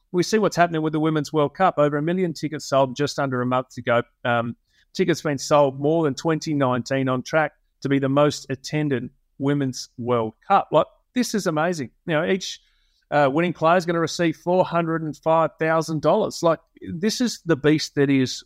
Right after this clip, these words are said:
world football. We could talk about local leagues and, oh, whether, you know, this sport's bigger and that sport's bigger and grassroots. Football, or as I call it, soccer, you know, the round ball, the world game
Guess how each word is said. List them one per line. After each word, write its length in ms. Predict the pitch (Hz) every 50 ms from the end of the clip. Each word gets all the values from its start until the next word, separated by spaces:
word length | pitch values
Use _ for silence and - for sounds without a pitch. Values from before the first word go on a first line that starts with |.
| _ _
world 260 | 131 135 131 123 -
football. 460 | - - 135 131 _ - 120 110 113
We 100 | 120 123
could 160 | - 156 -
talk 280 | - - 190 214 - -
about 260 | 190 190 175 156 156
local 340 | 151 139 143 139 - 143 139
leagues 440 | 135 139 135 139 143 147 131 - -
and, 80 | 120 - _ _ _ _ _ _
oh, 260 | 131 135 143 143 135 127
whether, 360 | 123 135 139 131 143 135 131 - _ _ _ _ _ _ _ _
you 80 | - 135
know, 80 | 135
this 160 | 113 143 151 -
sport's 380 | - - 156 151 147 139 -
bigger 360 | - - 147 143 147 143 147
and 160 | 143 131 123 123
that 160 | 143 151 -
sport's 340 | - - 143 139 139 135 -
bigger 320 | - 143 135 139 139 135
and 120 | 127 120
grassroots. 640 | 104 135 139 147 139 - - 147 143 165 - - - _ _ _ _ _ _ _ _ _ _ _ _ _
Football, 560 | - 233 247 - - 214 226 240 277 - - -
or 320 | 131 117 110 113 110 - _ _
as 140 | - 131 127
I 140 | 147 165 190
call 240 | 190 - 202 196 196
it, 80 | 196 -
soccer, 540 | - - 185 185 180 - 208 190 190 190 _ _ _ _ _ _ _ _ _ _ _
you 80 | 135
know, 220 | 139 165 190 196 196 - _ _ _ _ _ _ _ _ _ _ _ _ _ _ _ _ _ _ _ _
the 100 | 131 123
round 300 | 127 143 165 185 190 180
ball, 400 | 190 190 190 185 185 - _ _ _ _ _ _
the 60 | 123
world 300 | 123 147 165 185 180 156
game 400 | 175 170 165 160 160 156 151